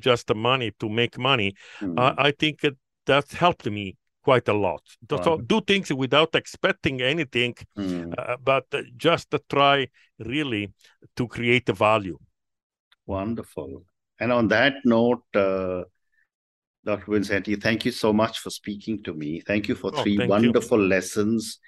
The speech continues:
Speaker 2: Life is not easy, and always keep looking at successful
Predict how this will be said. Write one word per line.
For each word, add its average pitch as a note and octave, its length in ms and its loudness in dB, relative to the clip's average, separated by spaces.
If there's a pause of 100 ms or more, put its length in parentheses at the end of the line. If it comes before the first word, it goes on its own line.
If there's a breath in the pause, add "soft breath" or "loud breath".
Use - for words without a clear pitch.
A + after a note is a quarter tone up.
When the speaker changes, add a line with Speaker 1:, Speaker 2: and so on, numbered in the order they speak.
(240 soft breath)
Speaker 2:
Life G2 320 -2
is F2+ 140 -4
not F#2 220 -6
easy, C3+ 600 4 (520 soft breath)
and G2+ 360 -2
always A2 400 0
keep G2 240 -8
looking G#2+ 480 0
at G2 240 -2
successful - 600 -12